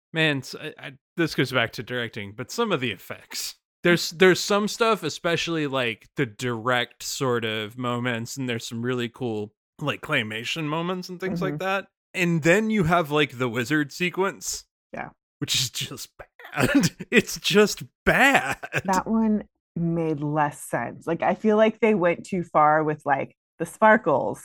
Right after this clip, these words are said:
Speaker 2: for that one.
Speaker 1: I mean, the fun part is there's all these sparkles, and then Freddy just knifes the guy and was like,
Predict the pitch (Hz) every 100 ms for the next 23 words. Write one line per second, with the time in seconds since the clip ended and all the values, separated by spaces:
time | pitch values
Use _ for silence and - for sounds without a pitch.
0 | - 147 139 120 160 196 196 240 233 _
1 | _ - 247 254 240 202 - _ _ 226
2 | - 320 330 262 214 185 165 147 127 -
3 | _ - 156 151 175 196 175 139 - 165
4 | 165 - 143 120 104 - _ - 160 156
5 | 151 143 135 - 139 120 113 110 123 101
6 | - - _ _ 113 147 139 120 - 135
7 | 110 131 120 139 135 143 120 113